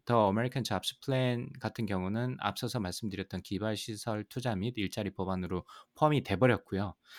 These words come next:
그 나머지 있던 것 중에서, 어, 조금 뭐, 상하원을 통과하면서 이제 수정이 된 것들이 이번에 통과된 인플레이션 감축법이라는 이름으로 통과가 된 법안입니다.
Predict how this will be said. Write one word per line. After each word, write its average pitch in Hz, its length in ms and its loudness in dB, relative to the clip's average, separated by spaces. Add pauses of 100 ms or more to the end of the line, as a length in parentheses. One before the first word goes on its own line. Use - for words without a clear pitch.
(180)
그 131 160 6
나머지 147 1120 6 (120)
있던 117 360 0
것 110 200 2
중에서, 139 720 2 (440)
어, 92 160 -6
조금 107 360 2
뭐, 85 560 -2 (160)
상하원을 120 840 4
통과하면서 131 1200 4
이제 90 140 -4
수정이 120 480 2
된 87 380 -2
것들이 110 460 -2
이번에 98 520 0 (300)
통과된 95 400 0
인플레이션 98 640 -2
감축법이라는 95 1120 -2
이름으로 90 520 -2
통과가 101 360 -4
된 82 260 -8
법안입니다. 87 720 -10